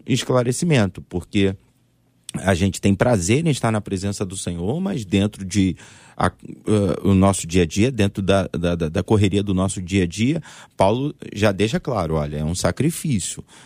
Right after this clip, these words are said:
né? E, e aí é óbvio que, que também há uma, há uma aplicação prática pra, pra o entendimento do culto, eh, relacionada a, a, a, ao nosso comportamento,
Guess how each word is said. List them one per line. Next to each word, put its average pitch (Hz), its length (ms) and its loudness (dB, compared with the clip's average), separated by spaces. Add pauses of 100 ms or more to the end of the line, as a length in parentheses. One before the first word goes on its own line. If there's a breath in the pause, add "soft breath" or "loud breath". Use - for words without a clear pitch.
(180 loud breath)
né? 98 260 4 (300 soft breath)
E, 131 340 4
e 170 160 4
aí 180 240 2
é 131 60 0
óbvio 92 640 2
que, - 340 -4
que - 140 -10
também 92 440 0
há 95 160 2
uma, 120 640 0 (260 loud breath)
há 92 220 4
uma 101 200 4
aplicação 95 520 -2
prática 107 480 0
pra, 90 460 0 (260 loud breath)
pra 95 160 4
o 104 60 2
entendimento 104 560 0
do 98 80 -2
culto, 156 440 -4 (360 loud breath)
eh, 120 320 2 (100)
relacionada 127 840 2
a, - 580 0
a, - 100 -4
a, 127 440 0
ao 127 200 2
nosso 135 300 2
comportamento, 147 1040 0